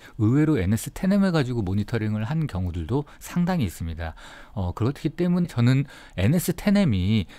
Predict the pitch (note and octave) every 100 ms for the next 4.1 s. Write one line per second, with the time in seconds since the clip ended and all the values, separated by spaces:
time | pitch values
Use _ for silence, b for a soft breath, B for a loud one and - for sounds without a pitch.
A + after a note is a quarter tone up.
0 | B - F#2+ D3 F#3 F#3+ - E3+ D#3+ D#3
1 | D3+ A2 A#2 E3 G3 F#3+ F3 D#3+ D#3 C#3
2 | F#2+ A2+ C#3+ F3+ F3 E3 D#3+ D#3+ - -
3 | C#3 C#3 C3+ - - E3 C3 B2 - A#2